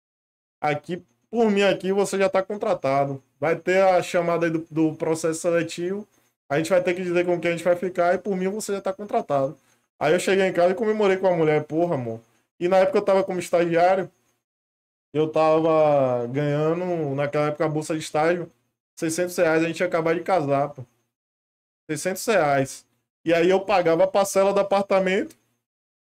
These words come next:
e aí a gente comia aipim todos os dias do mês. No café da manhã,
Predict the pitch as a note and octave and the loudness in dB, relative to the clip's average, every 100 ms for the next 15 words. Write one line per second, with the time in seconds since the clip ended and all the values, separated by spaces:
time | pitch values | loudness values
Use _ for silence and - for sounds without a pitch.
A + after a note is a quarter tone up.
0 | _ _ _ _ F3 F3+ F3 F#3 G3+ G#3+ | _ _ _ _ 0 4 6 4 0 -6
1 | - - E3+ F3 F#3 G#3 G#3 F#3 E3 D#3+ | -14 -2 0 0 -2 -6 -4 -2 0 2
2 | D#3+ E3 - _ _ _ _ _ _ D#3+ | 2 0 -8 _ _ _ _ _ _ -2
3 | E3+ D#3+ D3 D#3 D#3 D#3+ _ _ _ _ | 0 -2 -6 -4 -6 -8 _ _ _ _
4 | _ _ _ _ _ _ E3+ F#3+ F#3 G3 | _ _ _ _ _ _ 0 2 0 -2
5 | F3+ E3 E3 F3 D3+ B2+ B2+ A#2+ A2+ _ | -2 0 0 0 -2 -2 -4 -6 -14 _
6 | _ _ _ _ _ _ _ _ _ _ | _ _ _ _ _ _ _ _ _ _
7 | - D3 F3 F3+ F3+ - F#3 F#3+ F#3+ E3+ | -6 -2 0 2 0 2 0 2 2 2
8 | D3+ D3+ F3 | 0 -2 -6